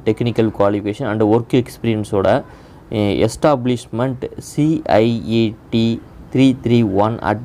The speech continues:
ஜிமெயில் டாட் காம்ங்கிற மெயிலுக்கு இருபத்தி ரெண்டு நாலு ரெண்டாயிரத்தி பத்தொன்பதுக்குள்ளே அனுப்பணும். முதல்ல பதவிக்கு பார்த்தீங்கன்னா, என்ன பதவி? இன்ஜினியரிங் அசிஸ்டண்ட். இது வந்து ஒரு காலி பணியிடம் ஓ பி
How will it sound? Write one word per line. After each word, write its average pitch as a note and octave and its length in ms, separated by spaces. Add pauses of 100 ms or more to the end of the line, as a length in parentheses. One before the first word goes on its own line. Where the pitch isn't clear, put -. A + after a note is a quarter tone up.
ஜிமெயில் A2 320
டாட் G2 280
காம்ங்கிற G2+ 420
மெயிலுக்கு G#2 520
இருபத்தி B2 320
ரெண்டு G#2+ 260
நாலு G2+ 340
ரெண்டாயிரத்தி G2 420
பத்தொன்பதுக்குள்ளே F#2+ 580
அனுப்பணும். G2+ 360 (520)
முதல்ல C3+ 360
பதவிக்கு G#2 400
பார்த்தீங்கன்னா, G#2 460
என்ன G#2+ 200
பதவி? G#2 400
இன்ஜினியரிங் B2 560
அசிஸ்டண்ட். A#2 600 (220)
இது G#2 140
வந்து A2 280
ஒரு A#2 200
காலி A2+ 240
பணியிடம் G#2 320
ஓ G#2 140
பி G#2+ 160